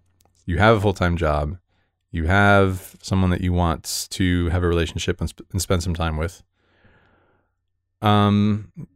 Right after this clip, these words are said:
yeah, it's, there's just not gonna be a lot of time left over for studying poker, playing poker, staying in the zone in poker, and, yeah,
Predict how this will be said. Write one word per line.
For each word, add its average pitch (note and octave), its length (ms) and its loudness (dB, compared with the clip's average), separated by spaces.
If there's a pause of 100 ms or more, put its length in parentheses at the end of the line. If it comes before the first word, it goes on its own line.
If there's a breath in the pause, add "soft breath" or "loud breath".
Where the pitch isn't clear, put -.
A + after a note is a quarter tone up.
(100)
yeah, A2 480 4
it's, B2 380 -2
there's A2 300 2
just - 140 0
not A2 120 4
gonna G#2+ 120 4
be - 20 6
a G#2 40 4
lot G#2 120 4
of - 40 -12
time G#2+ 180 2
left G2+ 160 0
over A#2 200 4
for F2+ 640 4 (100)
studying G2 600 2
poker, F2+ 640 4
playing F#2+ 320 0
poker, F2+ 300 0
staying G2 300 0
in F#2 80 2
the F2 100 0
zone F2 340 0
in E2+ 100 -2
poker, E2+ 600 0 (920)
and, D#2+ 640 -4 (640)
yeah, F2 220 -6